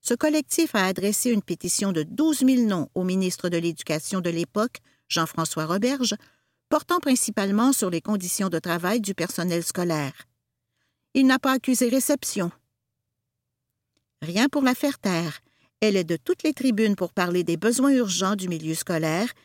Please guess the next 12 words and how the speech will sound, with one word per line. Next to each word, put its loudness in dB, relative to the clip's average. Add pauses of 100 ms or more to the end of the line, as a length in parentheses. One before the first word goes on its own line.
(220)
et 4
répéter 0
que 0
des 0
solutions 0
existent. -2 (680)
Elles 2
sont 2
détaillées 2
dans -2
l'ouvrage -2
collectif -2